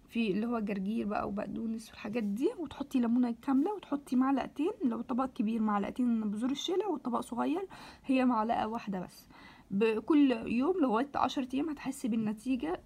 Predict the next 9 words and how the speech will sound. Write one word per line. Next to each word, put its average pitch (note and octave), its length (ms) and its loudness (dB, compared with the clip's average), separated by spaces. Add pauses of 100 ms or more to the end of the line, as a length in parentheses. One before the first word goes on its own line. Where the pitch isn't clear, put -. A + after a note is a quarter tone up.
(140)
آه، A#3+ 180 -2
بصراحة B3 540 -6
فظيعة، G3+ 560 -4 (120)
وهتخسي A3 720 -4
جامد G3+ 340 0
عن A3 120 -2
تجربة. G3+ 480 -4 (680)
البذور A#3+ 400 2
دي، B3 300 0